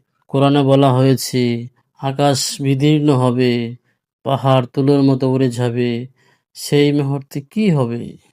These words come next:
আল্লাহ তাআলা কোরআনে স্পষ্ট বর্ণনা করেন, "তোমরা সেদিন দেখবে প্রত্যেক দুধ পান করানো মা, মা তার দুধের শিশুকে ভুলে যাবে,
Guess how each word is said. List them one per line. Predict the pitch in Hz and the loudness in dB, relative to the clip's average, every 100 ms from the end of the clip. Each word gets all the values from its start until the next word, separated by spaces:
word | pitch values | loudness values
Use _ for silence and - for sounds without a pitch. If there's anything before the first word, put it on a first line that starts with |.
| _ - | _ -8
আল্লাহ | 156 151 151 | 2 4 4
তাআলা | 143 151 151 151 | 4 4 6 4
কোরআনে | 147 160 143 147 147 | 2 0 4 4 4
স্পষ্ট | 139 - 147 139 - | 2 0 0 0 0
বর্ণনা | 147 147 156 147 147 | 2 4 4 2 0
করেন, | 147 143 147 143 139 143 135 _ _ _ _ _ _ - | 0 0 2 0 -2 -6 -14 _ _ _ _ _ _ -6
"তোমরা | 143 143 143 143 | -2 0 0 0
সেদিন | - 147 151 151 | 2 0 2 2
দেখবে | 139 143 143 143 143 135 135 _ _ | 2 0 0 0 2 2 -2 _ _
প্রত্যেক | 147 139 - - 170 151 131 | -4 -4 -6 -2 -2 -2 -2
দুধ | 143 143 - | -2 -2 -2
পান | 139 135 135 | -2 0 -2
করানো | 135 135 135 139 | -2 0 0 0
মা, | 131 135 131 135 _ _ _ - | 0 0 0 -4 _ _ _ -6
মা | 131 143 139 | -2 0 0
তার | 139 143 143 | 2 4 4
দুধের | 135 139 139 151 | 2 -2 2 2
শিশুকে | 147 156 156 151 147 | 2 -2 -2 -2 0
ভুলে | 131 143 143 | 2 2 2
যাবে, | 147 139 143 143 | 0 0 0 -2